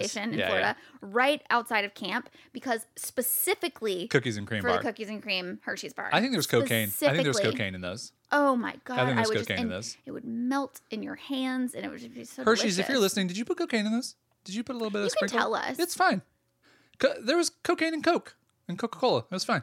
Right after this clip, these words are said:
Speaker 1: Until when?
Speaker 2: Eighties? I don't know.
Speaker 1: I don't know.
Speaker 2: I don't know. Uh, anyway, that was just my little snack preamble. Uh, but you have a preamble that you wanted to bring up, which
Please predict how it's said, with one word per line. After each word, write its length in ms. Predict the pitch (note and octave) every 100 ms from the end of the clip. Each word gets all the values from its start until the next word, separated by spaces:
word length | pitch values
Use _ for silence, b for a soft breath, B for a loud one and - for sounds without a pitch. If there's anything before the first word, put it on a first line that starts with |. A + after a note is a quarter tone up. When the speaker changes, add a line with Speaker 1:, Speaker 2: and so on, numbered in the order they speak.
| -
Speaker 1:
Until 280 | E4+ E4+ F4
when? 460 | A3 D#4 - A3+ - _ _ _ _ B B B B -
Speaker 2:
Eighties? 480 | D3 B3+ D4+ - A#3+
I 140 | A#2+ A#2+
don't 100 | F#2+
know. 160 | G2 C3+
Speaker 1:
I 160 | B3+
don't 220 | F#3+ F#3
know. 80 | B2+
Speaker 2:
I 60 | A#2
don't 80 | G#2+
know. 80 | - B -
Uh, 260 | F3+ F#3 F3+
anyway, 280 | G#3 E3+ C3
that 100 | C#3
was 80 | C#3
just 100 | B2
my 100 | C3
little 180 | A#2+ A#2
snack 400 | - C3 B2 B2
preamble. 520 | - A#2+ A#2+ A2+ G2+ B B
Uh, 180 | D#3 D3+
but 100 | D#3
you 200 | D#3 E4
have 100 | E4+
a 80 | C#3+
preamble 480 | - C3 A#2 G2+ F#2+
that 160 | G#2+
you 80 | E3+
wanted 220 | G3 B2
to 100 | A#2
bring 180 | A2 G#2+
up, 200 | G2 -
which 340 | A#2+ A#2+ -